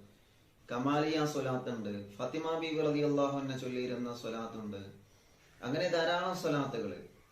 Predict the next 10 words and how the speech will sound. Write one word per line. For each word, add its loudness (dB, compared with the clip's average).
നമ്മള് 4
സാധാരണ 4
ചൊല്ലുന്ന 0
സ്വലാത്ത്, 0
"സ്വല്ലല്ലാഹു 2
അലാ 6
മുഹമ്മദ് 2
സ്വല്ലല്ലാഹു 0
അലൈഹി -2
വസല്ലം, -2